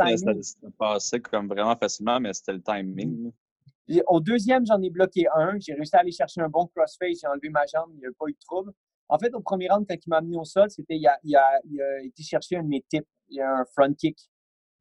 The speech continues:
Speaker 2: Fait que c'était pas un, un shoot. Il, il, il a attrap-, il a attrapé le front kick.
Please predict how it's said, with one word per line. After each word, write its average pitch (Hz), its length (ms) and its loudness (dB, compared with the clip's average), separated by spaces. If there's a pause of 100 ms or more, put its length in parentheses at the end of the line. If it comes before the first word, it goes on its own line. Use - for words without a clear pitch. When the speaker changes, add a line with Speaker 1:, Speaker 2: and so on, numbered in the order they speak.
(100)
Speaker 2:
Fait - 100 -2
que - 40 -6
c'était 160 160 -2
pas 185 240 4
un, 139 480 4
un 131 40 -2
shoot. 190 340 0 (500)
Il, 135 140 -4 (180)
il, 139 340 4
il 135 100 4
a 135 120 10
attrap-, 147 340 4
il 151 120 -2
a 139 60 8
attrapé 156 320 2
le 196 60 -4
front 160 300 -4
kick. 202 240 -12